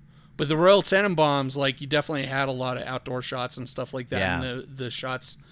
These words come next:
Speaker 1: felt more like they were in a real area, but it still had that play-like
Speaker 2: Right.
Speaker 1: feel to 'em as
Speaker 2: Right.
Speaker 1: well. So.
Speaker 2: But I feel like, yeah, since, like, two thousand fourteen,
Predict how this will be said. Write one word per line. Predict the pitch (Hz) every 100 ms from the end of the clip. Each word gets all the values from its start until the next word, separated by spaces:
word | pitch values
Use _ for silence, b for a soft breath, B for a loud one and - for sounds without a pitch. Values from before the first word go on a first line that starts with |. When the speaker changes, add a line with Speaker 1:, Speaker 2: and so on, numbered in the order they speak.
| B B B
Speaker 1:
felt | - 143 -
more | 139 139
like | 131 127 -
they | 131
were | 127
in | 127
a | 127
real | 131 135 135
area, | 131 131 156
but | 151 139
it | 131
still | - - 165
had | 143 147 139
that | 135 -
play-like | - - 151 143 135 127 123 - -
Speaker 2:
Right. | 110 101 87
Speaker 1:
feel | - - 147 139 120
to | - 120
'em | 117
as | 117
Speaker 2:
Right. | 95 92
Speaker 1:
well. | 87
So. | - - -
Speaker 2:
But | 120
I | 143 160
feel | - 160
like, | 156 131 -
yeah, | 127 104
since, | - 131
like, | 143 113
two | - 139
thousand | 143 127
fourteen, | 113 110 110 - - 107 98 85 82